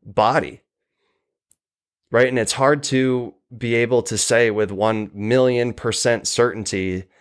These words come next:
what happens when we die. Do we, I mean, there, there's so many possibilities, right?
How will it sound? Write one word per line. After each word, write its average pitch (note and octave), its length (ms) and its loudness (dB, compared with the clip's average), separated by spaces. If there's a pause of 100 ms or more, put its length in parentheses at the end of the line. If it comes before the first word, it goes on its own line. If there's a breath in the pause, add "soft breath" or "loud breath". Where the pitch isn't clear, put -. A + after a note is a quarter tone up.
(400 soft breath)
what A#2+ 280 0
happens G#2 880 0 (360)
when A2 240 2
we G#2 120 0
die. F2+ 460 2 (1120)
Do A#2+ 180 0
we, G#2 800 -4
I G#2 340 -4
mean, A#2+ 180 2
there, A#2+ 220 2
there's B2 260 2
so C#3+ 160 4
many C3 200 4
possibilities, A2+ 920 0
right? F#2 360 0